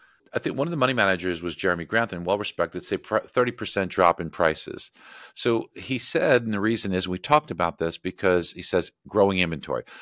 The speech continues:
Well, inventory, as I explained to you, this is the last ten years. You could see a pattern here. Every year we go up between the months of September to March, and then it comes down every single year over and over and over and over and over again.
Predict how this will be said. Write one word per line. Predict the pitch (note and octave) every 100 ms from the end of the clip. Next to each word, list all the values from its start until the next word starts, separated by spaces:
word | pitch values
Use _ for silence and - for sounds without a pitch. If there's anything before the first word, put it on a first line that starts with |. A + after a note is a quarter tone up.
| -
Well, | - E2
inventory, | C3 C#3+ C3 B2
as | - A2
I | A#2
explained | G#2 - - G#2+ G2
to | D#2
you, |
this | G2+ A2
is | A#2+
the |
last | G#2+ G#2 - _ _
ten | - G2+
years. | F#2+ G#2 - -
You | F#2
could | F#2 F#2+
see | - A2+
a | -
pattern | - C3 A#2+ E2+
here. | D2 - - - - _ _
Every | A2 A2+ B2 B2
year | A2+ A#2 G2
we | D#2+ E2+
go | - F2+ E2+
up | D#2+ - _ _ _ -
between | F2 - G#2 F2+ F2 E2 - D2
the | E2+ E2 D#2 -
months | E2 E2 E2+ E2+ - -
of | D#2 D#2 D2 - _ -
September | - - - - E2+ D#2+ E2
to | D#2+ - D#2+ D2+
March, | D#2 C#2+ D#2+ - -
and | B2
then |
it | C3
comes | - D#3 C3
down | D#3+ D#3 C#2+ - -
every | C#3 - F2+
single | - - A#2+ G2
year | G2 B2 B2 -
over | A#2 A2 G2+
and | G2+
over | G#2+ F#2+
and | F#2+
over | F#2+ F2+
and | F#2
over | F2+ F#2+
and |
over | G#2 A#2+
again. | G#2 E2